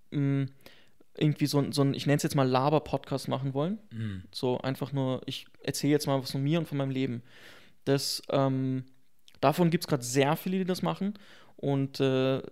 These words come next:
Speaker 1: da ist es so ein bisschen übersättigt, das Ganze.
Speaker 2: Okay.
Speaker 1: Und da wird sich irgendwie, da werden sich dann so ein paar herauskristallisieren, die dann irgendwie das Ding dann gut reißen werden.
Speaker 2: Mhm.
Speaker 1: Und, ähm,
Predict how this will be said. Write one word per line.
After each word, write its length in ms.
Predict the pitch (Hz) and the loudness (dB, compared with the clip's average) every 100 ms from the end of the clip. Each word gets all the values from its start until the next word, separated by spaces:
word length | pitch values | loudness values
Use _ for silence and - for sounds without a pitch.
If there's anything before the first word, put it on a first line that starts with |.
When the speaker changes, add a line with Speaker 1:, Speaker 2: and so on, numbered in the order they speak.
| - | -2
Speaker 1:
da 180 | 143 143 | 2 4
ist 120 | 170 | 2
es 100 | 175 | 0
so 80 | - | 0
ein 60 | 160 | 0
bisschen 260 | 170 175 | 0 -2
übersättigt, 680 | 147 143 127 143 - 123 - | 4 4 6 2 0 -10 -8
das 140 | 131 - | -10 -8
Ganze. 420 | - 131 165 196 | -8 -4 -4 -2
Speaker 2:
Okay. 140 | 196 | -2
Speaker 1:
Und 180 | 139 135 | -4 0
da 240 | 123 143 139 | 2 2 0
wird 100 | 143 | -2
sich 260 | 147 - | -4 -2
irgendwie, 480 | 143 147 - 135 135 | -2 -2 0 0 0
da 120 | 131 | 2
werden 160 | 135 151 | 2 2
sich 120 | 147 | 2
dann 100 | 143 | -2
so 80 | 143 | -2
ein 80 | 139 | 0
paar 240 | - 139 | 2 2
herauskristallisieren, 880 | 139 135 165 - 185 - 180 165 180 | 2 2 0 0 -6 -2 -2 0 0
die 80 | 151 | 2
dann 220 | 135 135 | 0 0
irgendwie 260 | 127 135 131 | -4 -4 -6
das 160 | 131 | -6
Ding 140 | - 139 | -4 -2
dann 100 | 135 | -2
gut 180 | 131 - | -4 -2
reißen 300 | 147 - 180 | -2 -2 -2
werden. 320 | 160 165 165 - - | 0 0 -4 -8 -10
Speaker 2:
Mhm. 200 | 107 135 - | -6 -6 -6
Speaker 1:
Und, 440 | - 135 135 135 135 | -2 0 2 0 0
ähm, 580 | 131 131 127 127 131 | 0 0 -2 -2 -4